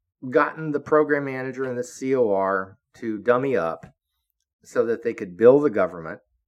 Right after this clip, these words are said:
fraudulently and, and then get paid for the work that they had all agreed to do,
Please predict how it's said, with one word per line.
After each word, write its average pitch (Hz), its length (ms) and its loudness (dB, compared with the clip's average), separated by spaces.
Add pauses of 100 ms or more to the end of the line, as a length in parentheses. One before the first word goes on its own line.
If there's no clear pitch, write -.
(120)
fraudulently 87 1080 -2 (600)
and, 107 480 -10 (180)
and 107 140 -14
then 123 180 2
get 107 200 -4
paid 107 480 0
for 131 200 0
the 117 120 0
work 120 500 4
that 107 400 0 (180)
they 113 220 4
had 113 160 0
all 98 280 4
agreed 95 380 -2
to 123 80 -4
do, 185 340 6